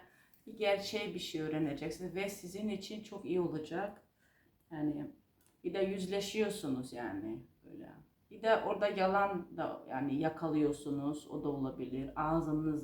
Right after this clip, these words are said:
hani onun ağzından hani kadın, erkek, hani bilmiyorum. Ağzın-, böyle ağzından kaçırıyor.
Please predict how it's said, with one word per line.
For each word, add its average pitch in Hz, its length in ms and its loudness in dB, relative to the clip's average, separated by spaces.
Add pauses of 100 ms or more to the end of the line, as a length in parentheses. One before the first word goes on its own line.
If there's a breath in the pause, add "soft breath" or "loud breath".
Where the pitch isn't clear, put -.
hani - 300 -4
onun 160 320 4
ağzından 151 800 4 (720 soft breath)
hani 120 300 -4
kadın, 147 360 2
erkek, 131 420 -4 (180)
hani - 300 -16
bilmiyorum. - 560 -6 (760 soft breath)
Ağzın-, 156 580 2
böyle 151 220 2
ağzından 165 540 4
kaçırıyor. 147 800 0